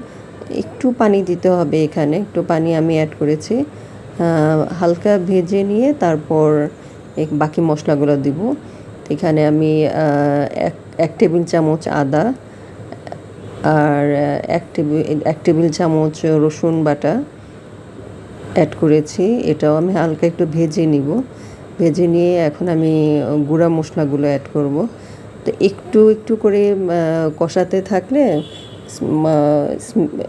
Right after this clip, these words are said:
স্মেলটা সুন্দর হয় এবং, আহ, টেস্ট ভালো হয়। বিরা-, মশলার ক্ষেত্রে মশলাটা যত ভালোভাবে কষানো হবে, প্রতিটা রান্নায় মশলা যত ভালোভাবে কষানো হবে,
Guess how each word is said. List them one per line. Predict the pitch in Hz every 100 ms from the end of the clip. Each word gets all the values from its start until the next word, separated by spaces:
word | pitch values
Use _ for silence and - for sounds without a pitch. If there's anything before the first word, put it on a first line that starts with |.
| -
স্মেলটা | - 175 170 170 180
সুন্দর | - 170 160 160
হয় | 165 170 170 180
এবং, | 160 156 151 156
আহ, | - - - - - 165 160 156 -
টেস্ট | 175 175 -
ভালো | 156 160 151
হয়। | 147 135 - - - - -
বিরা-, | 151 160 156 -
মশলার | 175 165 170 - 190 185
ক্ষেত্রে | 185 196 190 - 190
মশলাটা | 170 156 175 160 175
যত | 175 175
ভালোভাবে | 175 170 170 175 175
কষানো | 160 175 165 175
হবে, | 190 151 190 -
প্রতিটা | 196 220 220 220
রান্নায় | 175 170 156 165
মশলা | 202 170 170
যত | 160 160
ভালোভাবে | 175 165 160 156 160
কষানো | 160 156 175 180
হবে, | 175 233